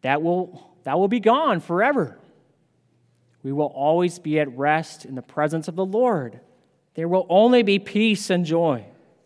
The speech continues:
And yes, right now we groan inwardly, as Romans eight says, but we groan as those who are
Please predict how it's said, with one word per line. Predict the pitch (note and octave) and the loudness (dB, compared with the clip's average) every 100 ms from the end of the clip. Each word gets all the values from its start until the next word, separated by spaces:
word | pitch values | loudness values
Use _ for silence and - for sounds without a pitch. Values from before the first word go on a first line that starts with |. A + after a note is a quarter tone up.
| _ _ _ _ _ _ _ _ _ _ - _ _ _ _ | _ _ _ _ _ _ _ _ _ _ -20 _ _ _ _
And | D#3 D3 | -6 2
yes, | D#3+ G#3+ - | 4 4 4
right | G3 F#3 | 4 4
now | D#3+ D#3+ G#3+ | 6 6 6
we | G#3 | 4
groan | D#3 E3 E3+ | 4 4 4
inwardly, | D3 D3+ E3+ E3+ F3 | 2 2 2 2 4
as | G#3 E3 | 2 2
Romans | D#3 D3+ C#3 | 0 0 0
eight | C3+ C3 | -2 -2
says, | - B2+ B2 G3+ C4 - - _ _ _ _ _ _ _ _ _ _ _ _ - | -4 -2 2 0 0 -8 -18 _ _ _ _ _ _ _ _ _ _ _ _ -2
but | F3+ F#3+ | 0 4
we | G3 | 2
groan | E3 B3 E4 | 4 6 6
as | A#3+ - | 4 4
those | G3+ A3 A3+ | 4 4 2
who | G3+ | 2
are | F#3+ F#3 | 2 2